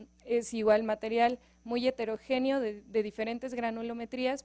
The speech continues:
pero que contiene material de interés. Esto es importante porque en el área de estudio se piensa reactivar esta actividad minera con los, con los residuos mineros que son terreros y que todavía tienen material,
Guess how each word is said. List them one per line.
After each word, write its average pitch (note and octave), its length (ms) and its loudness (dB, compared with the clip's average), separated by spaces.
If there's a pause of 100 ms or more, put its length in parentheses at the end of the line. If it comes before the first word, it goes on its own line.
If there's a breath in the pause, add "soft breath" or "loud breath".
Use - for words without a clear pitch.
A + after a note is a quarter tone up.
pero C4 220 4
que A#3+ 140 -6
contiene A3+ 360 -10
material G3+ 460 -10
de G#3 80 -8
interés. A3+ 400 -6 (320 soft breath)
Esto B3+ 160 -4
es C#4+ 100 -2
importante B3+ 500 -4
porque A#3 240 -10
en A3 80 -6
el A3 120 0
área B3+ 220 2
de C4 80 2
estudio A#3+ 340 -6
se A3+ 140 -2
piensa B3 340 -4
reactivar A3+ 540 -4
esta C4 200 -8
actividad G#3+ 480 -8
minera A#3+ 480 -6 (560 soft breath)
con A3 240 2
los, G3+ 340 -2
con A3 260 -6
los G#3 100 -4
residuos A#3+ 400 0
mineros A#3 400 -2
que A3 100 -8
son A3 200 -6
terreros A3 440 -4
y A3 40 -18
que G3+ 120 -10
todavía A3+ 440 -2
tienen A3+ 420 -8 (260 soft breath)
material, G#3+ 800 2